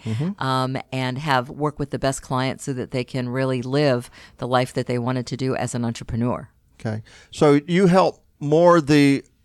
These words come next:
Speaker 1: individual as opposed to the business? Is that what your target is, to help the individual?
Speaker 2: Yes. I mean, many, many times the businesses are the individual. You know, they're the service provider or the
Speaker 1: Mm-hmm.
Speaker 2: content provider for that. They don't work with large teams or big staff.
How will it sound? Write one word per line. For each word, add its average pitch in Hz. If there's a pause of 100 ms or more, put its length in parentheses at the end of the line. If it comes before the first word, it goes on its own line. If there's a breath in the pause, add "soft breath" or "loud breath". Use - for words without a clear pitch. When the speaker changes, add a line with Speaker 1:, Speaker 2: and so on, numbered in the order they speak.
(200)
Speaker 1:
individual 156
as 127
opposed 143
to 135
the 107
business? 151
Is 113
that 127
what 127
your 131
target 127
is, 139
to 120
help 123
the 120
individual? 131 (720 loud breath)
Speaker 2:
Yes. 185
I -
mean, 185
many, 214
many 208
times 165
the 143
businesses 151 (100)
are 139
the 143
individual. 139 (220 loud breath)
You 147
know, 156
they're 143
the 139
service 139
provider 131
or 131
the 120
Speaker 1:
Mm-hmm. 143
Speaker 2:
content 127
provider 127
for 151
that. 151 (220 loud breath)
They 147
don't 143
work 135
with 143
large 131
teams 131
or 127
big 127
staff. 131